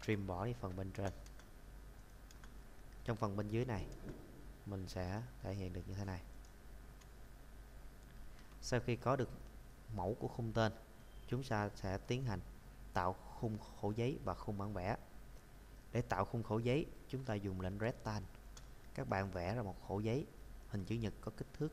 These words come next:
cạnh nằm ngang của khổ giấy A bốn là hai trăm mười và cạnh thẳng đứng hai chín bảy.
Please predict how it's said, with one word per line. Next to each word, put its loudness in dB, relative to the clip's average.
cạnh -2
nằm -2
ngang 2
của -8
khổ 0
giấy 2
A 2
bốn 2
là 0
hai -2
trăm -2
mười 0
và 2
cạnh 0
thẳng 0
đứng 2
hai 4
chín -2
bảy. 0